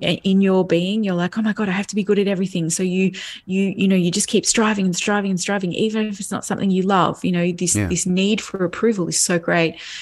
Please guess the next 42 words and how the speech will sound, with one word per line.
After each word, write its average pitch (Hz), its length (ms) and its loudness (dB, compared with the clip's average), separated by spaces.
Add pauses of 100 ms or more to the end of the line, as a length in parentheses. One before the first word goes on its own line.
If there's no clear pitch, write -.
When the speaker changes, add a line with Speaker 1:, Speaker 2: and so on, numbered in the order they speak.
(120)
Speaker 1:
You 190 160 0
often 190 300 2
abandon 185 580 2
who 170 180 0
you 170 220 0
are 185 260 2
or 165 60 0
what 165 200 -2
you 170 120 -4
really 160 240 -2
love 170 280 0
in 160 120 -2
order 165 140 -2
just - 240 -8
to 170 60 -4
get - 200 -4
this 170 160 -4
approval. - 520 0 (460)
And 190 120 4
Speaker 2:
Mm. 190 40 6
Speaker 1:
then, 196 300 4
you 190 80 2
know, 180 140 2
you 190 180 2
might 170 220 2
achieve 180 420 -2
in 180 80 -2
some 185 180 -2
places 196 640 0
and 160 140 0
maybe 170 280 0
you 185 120 -2
get 180 140 2
approval, 185 420 -2
maybe 185 300 -2
you 190 80 -2
don't. 170 360 -2
And 175 140 -2
then 196 100 0
you 190 100 0
have 185 160 -2
children. 254 540 -2